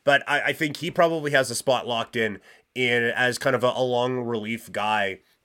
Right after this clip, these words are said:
in the bullpen. And so after that, like, you have Bowden Francis, um, who, who pitched very well for this team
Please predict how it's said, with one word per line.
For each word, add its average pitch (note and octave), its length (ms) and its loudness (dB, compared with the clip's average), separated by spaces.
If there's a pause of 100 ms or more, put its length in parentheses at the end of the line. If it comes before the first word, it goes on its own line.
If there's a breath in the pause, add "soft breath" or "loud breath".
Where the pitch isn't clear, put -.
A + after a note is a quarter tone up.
in C#3 200 -4
the A2 80 -6
bullpen. G2 560 -2 (300 soft breath)
And C3 220 -2
so A#2+ 640 4
after D3+ 240 0
that, D3+ 220 6
like, D3+ 120 2
you C#3+ 60 4
have B2 100 2
Bowden C#3 240 4
Francis, C3+ 580 2 (320 loud breath)
um, A#2 720 4
who, B2 200 -2
who B2+ 100 -6
pitched C3+ 260 -4
very C3 240 2
well B2 240 -2
for C3 120 -8
this B2+ 180 -6
team C3 300 -6